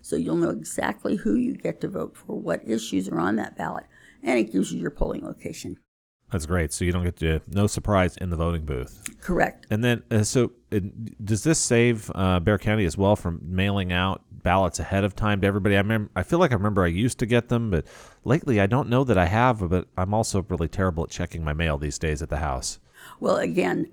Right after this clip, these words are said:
Speaker 1: uh, Texas is not an all-by-mail state. Um, we've seen the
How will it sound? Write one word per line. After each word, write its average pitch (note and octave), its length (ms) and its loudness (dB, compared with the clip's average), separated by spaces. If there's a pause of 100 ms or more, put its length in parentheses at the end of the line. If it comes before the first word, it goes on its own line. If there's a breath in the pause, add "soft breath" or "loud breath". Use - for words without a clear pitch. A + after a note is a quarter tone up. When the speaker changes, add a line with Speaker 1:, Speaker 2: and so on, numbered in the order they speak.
(120)
Speaker 1:
uh, D3 220 4 (220)
Texas G3 460 0
is D#3+ 180 0
not E3 400 0
an - 140 -6
all-by-mail D#3+ 840 -2
state. - 520 -2 (460 loud breath)
Um, D#3+ 320 0
we've E3+ 260 -2
seen - 840 2
the - 480 -4